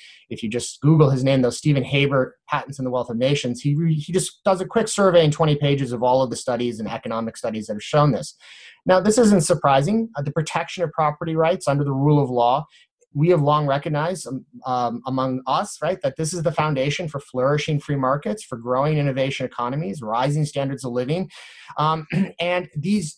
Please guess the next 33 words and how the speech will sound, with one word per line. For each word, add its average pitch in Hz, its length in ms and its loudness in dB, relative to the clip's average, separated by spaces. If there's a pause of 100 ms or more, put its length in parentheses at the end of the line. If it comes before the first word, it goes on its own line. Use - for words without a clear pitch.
general 196 400 2
correlations 143 800 0
that 139 140 -2 (120)
have 131 300 -2
been 131 180 -2
recognized 131 720 -2
for - 120 -8
property 143 360 -2
rights 123 300 -2
and 107 100 -8
land 165 540 2
and 117 100 -2
in 113 100 -6
other 151 220 0
types 147 260 -2
of 135 120 -6
assets, 123 500 -2 (380)
right, 143 180 2 (360)
have 180 140 0
been 170 120 -2
recognized 156 520 -2
in 131 80 -6
patents 120 440 -8
as 107 160 -12
well. 101 240 -8
You 113 100 -8
have 120 140 -6
the 123 80 -4
exact 139 420 0
same 151 300 4
correlations 131 680 4
over 117 160 -2
history 180 720 2